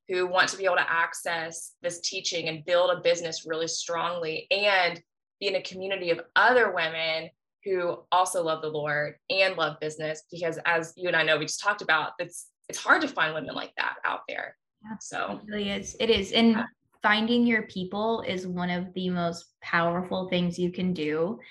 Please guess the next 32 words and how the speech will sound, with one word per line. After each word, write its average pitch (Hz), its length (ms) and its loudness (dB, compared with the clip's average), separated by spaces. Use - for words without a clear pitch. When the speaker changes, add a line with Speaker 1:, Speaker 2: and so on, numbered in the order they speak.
Speaker 2:
in 220 100 4
Speaker 1:
Yeah. 185 140 4
Speaker 2:
business, 233 240 -4
whether 233 200 4
it's 202 140 -2
a 190 60 -4
coach, 277 680 0
uh, 185 240 4
just - 340 -6
a 202 40 -4
community 202 360 -2
of 185 140 -4
people 185 240 -4
who 185 80 -2
are 175 120 2
like-minded, 202 920 0
even 233 240 4
just 226 200 -2
one 185 260 -2
friend 175 340 -2
who, 180 120 -6
like, - 240 -2
gets 175 260 -4
it 214 220 2
and 190 160 0
gets 180 180 0
the 202 60 -6
different 190 300 -2
Speaker 1:
Yes. 180 120 0
Speaker 2:
layers 190 320 0
of 185 180 -4
being 208 460 4